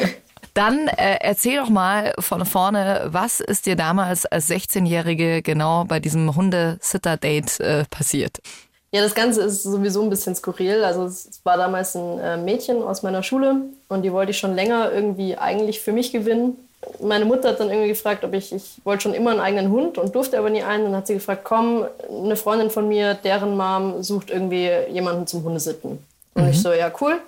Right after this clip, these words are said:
Speaker 1: ähm, mach ich voll gern." Ähm, und hab mir dann gedacht,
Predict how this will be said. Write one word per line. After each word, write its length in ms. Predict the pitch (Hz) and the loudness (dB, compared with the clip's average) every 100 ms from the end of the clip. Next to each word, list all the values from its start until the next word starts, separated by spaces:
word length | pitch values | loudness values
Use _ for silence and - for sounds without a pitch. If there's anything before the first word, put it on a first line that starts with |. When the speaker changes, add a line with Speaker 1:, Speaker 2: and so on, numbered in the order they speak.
| - _ _ _ - | -16 _ _ _ -2
Speaker 1:
ähm, 380 | 202 202 196 190 | 0 2 0 -2
mach 200 | 185 190 | -2 -2
ich 120 | 196 - | -2 -2
voll 200 | 190 175 | 0 2
gern." 320 | 175 180 269 - - _ _ _ _ _ _ | 2 2 0 -4 -18 _ _ _ _ _ _
Ähm, 260 | 196 190 185 | 2 2 2
und 120 | 185 | 0
hab 100 | 190 | 0
mir 80 | 196 | 0
dann 160 | 190 | 2
gedacht, 320 | 233 233 226 | 2 0 -2